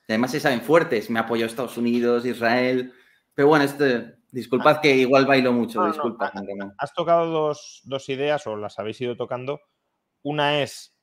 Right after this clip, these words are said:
Speaker 2: em, ¿cuál es el grado de infiltración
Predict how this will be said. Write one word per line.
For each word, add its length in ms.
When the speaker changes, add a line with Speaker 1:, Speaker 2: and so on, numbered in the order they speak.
Speaker 2:
em, 340
¿cuál 220
es 140
el 80
grado 280
de 100
infiltración 960